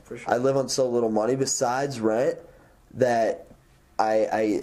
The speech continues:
Speaker 2: I, I'm good.
Speaker 1: You've adjusted?
Speaker 2: Yeah.
Speaker 1: I feel. Uh, yeah, I'm kinda the same way. <laughs> Right now I'm having a hard time because I came down to college with a bunch of money, and now I don't have shit for money.
Speaker 2: Really?
Speaker 1: Yeah.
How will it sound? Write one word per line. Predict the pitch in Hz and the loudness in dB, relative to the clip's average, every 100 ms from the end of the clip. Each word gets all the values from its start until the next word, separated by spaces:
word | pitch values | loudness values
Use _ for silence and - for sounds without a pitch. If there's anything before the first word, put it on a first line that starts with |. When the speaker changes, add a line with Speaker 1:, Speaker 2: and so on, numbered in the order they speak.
| - | -2
Speaker 2:
I, | |
I'm | 110 104 | -4 -4
good. | - 120 110 - - | -2 0 0 -2 -8
Speaker 1:
You've | 113 | -12
adjusted? | 107 110 110 - 113 - | -10 -10 -10 -12 -16 -4
Speaker 2:
Yeah. | 113 123 117 101 - - | -2 0 2 0 -4 -8
Speaker 1:
I | - | -14
feel. | - 107 104 - - - - _ - _ _ - | -10 -12 -12 -20 -20 -20 -20 _ -20 _ _ -10
Uh, | - 127 | -6 -2
yeah, | 110 - - - | -2 -6 -14 -14
I'm | 117 | -8
kinda | 123 110 | -6 -8
the | |
same | - 104 98 | -10 -14 -14
way. | 98 - _ | -16 -20 _
<laughs> | 143 135 - - _ - - - _ _ - - - - | -12 -12 -16 -20 _ -20 -20 -20 _ _ -20 -20 -20 -12
Right | - 139 | -6 -4
now | 135 131 | -4 -4
I'm | 123 | -6
having | 113 | -6
a | 107 | -6
hard | 110 110 | -8 -8
time | 107 104 | -10 -12
because | 98 98 95 - - - | -14 -16 -18 -18 -20 -16
I | 110 110 - _ _ _ | -12 -12 -14 _ _ _
came | 127 120 | -10 -6
down | 117 | -6
to | 113 | -8
college | 110 117 113 | -8 -6 -6
with | 110 | -8
a | |
bunch | 104 117 | -12 -12
of | 117 | -10
money, | 113 113 | -12 -10
and | 110 | -10
now | 104 | -10
I | 101 | -12
don't | 98 | -14
have | - - | -18 -20
shit | - - 123 - | -20 -8 -6 -6
for | 98 | -10
money. | 92 90 87 - - | -16 -16 -18 -20 -4
Speaker 2:
Really? | 110 113 113 107 90 | 0 2 2 2 0
Speaker 1:
Yeah. | - 92 87 | -2 -8 -8